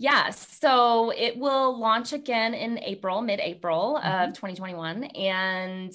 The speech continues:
Speaker 1: it is, again, it's a seven-week course. And you can, on my website, sabrina gebhart dot com,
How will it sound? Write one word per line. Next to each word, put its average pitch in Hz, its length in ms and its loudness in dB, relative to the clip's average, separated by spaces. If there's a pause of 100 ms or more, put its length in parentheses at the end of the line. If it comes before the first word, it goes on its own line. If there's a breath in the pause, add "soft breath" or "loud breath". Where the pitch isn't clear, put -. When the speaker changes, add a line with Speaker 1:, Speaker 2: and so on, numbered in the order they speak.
(120)
Speaker 1:
it 185 120 -4
is, 180 200 -6
again, 180 260 -4
it's 170 140 -8
a 180 80 -10
seven-week 196 720 -6
course. 175 600 -6 (120)
And 196 500 0
you 208 300 -6
can, 226 640 -4 (640)
on 202 160 -2
my 214 140 2
website, 277 500 -2
sabrina 208 320 -8
gebhart 196 380 -2
dot 180 180 -4
com, 294 520 0